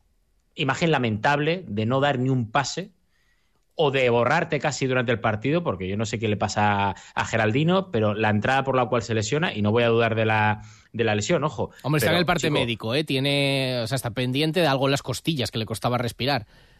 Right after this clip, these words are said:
Speaker 2: Pues que no le
Speaker 1: Ostras,
Speaker 2: sale
Speaker 1: pues
Speaker 2: uno.
Speaker 1: no lo sé, no lo sé. Digo, igual, igual yo estaba a diez metros de la acción y todos,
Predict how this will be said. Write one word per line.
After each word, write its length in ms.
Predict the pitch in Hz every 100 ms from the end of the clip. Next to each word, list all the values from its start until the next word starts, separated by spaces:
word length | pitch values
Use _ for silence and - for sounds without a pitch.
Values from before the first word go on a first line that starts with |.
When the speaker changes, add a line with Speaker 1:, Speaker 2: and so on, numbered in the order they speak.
| -
Speaker 2:
Pues 100 | 101
que 100 | -
no 100 | 120
le 60 | 123
Speaker 1:
Ostras, 140 | 107 113
Speaker 2:
sale 80 |
Speaker 1:
pues 100 | 90
Speaker 2:
uno. 140 | 85 104
Speaker 1:
no 40 |
lo 80 | 110
sé, 360 | - 123 82 - -
no 160 | 107
lo 100 | 113
sé. 200 | 110 131
Digo, 160 | 101 95
igual, 360 | 95 120 139
igual 480 | 135 117 143 175 180 131
yo 80 |
estaba 400 | 147 - 185 185
a 40 | 165
diez 200 | 165 156
metros 340 | 156 135 127
de 60 | 131
la 140 | 131
acción 360 | 120 - 107 90
y 200 | 87 120
todos, 440 | 107 151 170 196